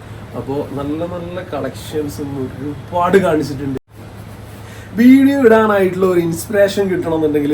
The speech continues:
തീർച്ചയായിട്ടും നിങ്ങൾ കാണുന്നവരൊക്കെ ഒന്ന് just ബൈ ചെയ്തില്ല എന്നുണ്ടെങ്കിൽ ഒന്ന് ഷെയർ ചെയ്ത്, ഏ, ഒരു കമന്റ് ഒക്കെ അടിച്ച്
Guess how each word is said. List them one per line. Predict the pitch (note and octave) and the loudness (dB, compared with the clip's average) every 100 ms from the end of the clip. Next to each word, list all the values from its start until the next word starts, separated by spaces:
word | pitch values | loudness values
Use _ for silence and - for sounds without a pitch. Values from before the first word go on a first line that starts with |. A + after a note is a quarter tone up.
| C#3+ | -2
തീർച്ചയായിട്ടും | D3+ D#3+ G3 F3+ D#3 E3 | -2 -2 -4 -6 -4 -4
നിങ്ങൾ | D3+ C#3+ D3+ | -2 -4 -4
കാണുന്നവരൊക്കെ | C#3 D#3 D#3+ F3 D#3+ A#2+ D#3 | -4 -4 -4 -4 -4 -4 -4
ഒന്ന് | D3 D3+ C3+ | -4 -4 -4
just | D#3 - F#3+ F3 D3+ C3+ B2+ | -6 -2 0 0 -6 -10 -6
ബൈ | D3 G#3+ G#3+ | 0 0 2
ചെയ്തില്ല | A#3+ G3+ F#3+ F#3 | 2 2 2 0
എന്നുണ്ടെങ്കിൽ | F3 E3 D#3 D3+ D3 | -2 -2 -2 -2 -2
ഒന്ന് | C#3+ - | -4 -6
ഷെയർ | C#3 C3 C3+ | -6 -6 -6
ചെയ്ത്, | C3+ B2 A#2+ A2+ - - - - C#3+ | -6 -6 -10 -14 -16 -18 -16 -10 -10
ഏ, | E3+ - - - | -10 -12 -16 -4
ഒരു | F#3+ F#3 | -2 0
കമന്റ് | E3+ E3 E3 | -2 -4 -2
ഒക്കെ | D#3+ | -4
അടിച്ച് | C#3+ | -4